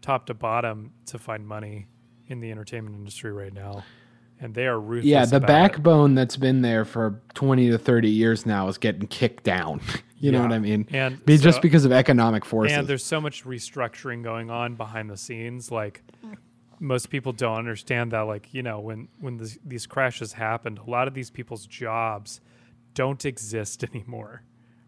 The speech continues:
Speaker 1: right? Like, it's not
Speaker 2: Right.
Speaker 1: just they got fired. Their department doesn't exist now. And so
Speaker 2: And it's, you know, there's not a thousand, let's say, festival makers in the world.
Speaker 1: There's not. There's
Speaker 2: Especially
Speaker 1: a handful,
Speaker 2: in where,
Speaker 1: you know, and,
Speaker 2: and
Speaker 1: like,
Speaker 2: especially when you live in a certain place, it's not like,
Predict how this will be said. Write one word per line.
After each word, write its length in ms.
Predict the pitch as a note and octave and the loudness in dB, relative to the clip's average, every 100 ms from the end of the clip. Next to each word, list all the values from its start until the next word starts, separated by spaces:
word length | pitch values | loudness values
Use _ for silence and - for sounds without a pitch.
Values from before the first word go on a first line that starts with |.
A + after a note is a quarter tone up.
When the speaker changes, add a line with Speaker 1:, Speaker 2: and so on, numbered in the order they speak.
| - | -6
Speaker 1:
right? 340 | B2 A2+ - | -2 -2 -4
Like, 220 | D#3+ B2+ B2 | -4 -4 -6
it's 160 | B2 | 0
not 60 | C#3 | 4
Speaker 2:
Right. 180 | G#2 F#2 | 4 2
Speaker 1:
just 180 | C#3+ | -2
they 80 | C#3 | -6
got 340 | A#2 B2+ A#2 - | -2 -2 -2 -4
fired. 520 | C3+ A#2 G#2+ G#2 G2 _ _ - A2+ | -2 -2 -2 -8 -14 _ _ -18 -4
Their 240 | C#3 F3 | -2 0
department 580 | C#3+ - - D3 C#3 A2+ | -2 -4 -2 -2 -6 -10
doesn't 300 | B2 A2+ G#2 | -10 -10 -14
exist 420 | G2 G2+ A2+ - | -14 -10 -10 -10
now. 360 | G#2+ G2+ B2 A#2+ _ _ _ _ _ | -16 -16 -18 -20 _ _ _ _ _
And 140 | B2+ A#2 | -8 -4
so 240 | - C3+ | 2 6
Speaker 2:
And 100 | C#3+ | 8
it's, 360 | D3 B2+ - C#3+ | 6 4 -6 -8
you 180 | D#3 D#3 | 6 8
know, 400 | D3+ A#2+ A2+ A2 | 10 8 6 4
there's 240 | B2+ D#3 D3+ | 8 8 8
not 240 | E3+ E3 | 8 8
a 100 | C#3 | 4
thousand, 800 | - - B2+ B2 C3+ B2 A#2+ A#2 | 0 4 8 8 8 6 6 6
let's 220 | A#2 A2+ | 4 2
say, 180 | - A#2+ | 4 4
festival 680 | - - B2+ - - A2 G#2+ | 4 4 4 4 2 4 4
makers 420 | G#2+ G#2 G#2 F#2+ | 4 4 2 2
in 120 | G#2 | 2
the 60 | G2+ | 2
world. 440 | G2 G2+ F2 E2+ - | 4 4 2 -4 -8
Speaker 1:
There's 260 | D3+ D#3 C3 | -4 -4 -2
not. 300 | F3+ E3 - | -2 -2 -2
There's 180 | B2 A#2 | -2 2
Speaker 2:
Especially 460 | A2 D#3+ D#3 D3+ | 6 6 8 8
Speaker 1:
a 60 | C3 | 8
handful, 160 | C3 C3 | 8 6
Speaker 2:
in 80 | |
where, 100 | - - | 4 -4
Speaker 1:
you 120 | C#3 | -6
know, 300 | C3 C3 C3+ | 0 2 2
and, 160 | D#3 C#3+ | 2 6
Speaker 2:
and 180 | D#3 D3 | 6 6
Speaker 1:
like, 80 | C3+ | 2
Speaker 2:
especially 500 | - F3 D#3+ E3+ D#3 | 6 6 8 8 10
when 180 | D3+ | 8
you 240 | C#3+ C#3 B2+ | 10 8 8
live 320 | C3 C#3 B2+ | 8 8 6
in 160 | C3 B2 | 2 2
a 80 | |
certain 380 | A2+ D3 C3 A#2 | 6 6 6 2
place, 340 | - B2+ A2 - | 4 6 6 2
it's 180 | A2 | 2
not 160 | B2+ B2 | 2 4
like, 300 | A2+ A2 | 6 4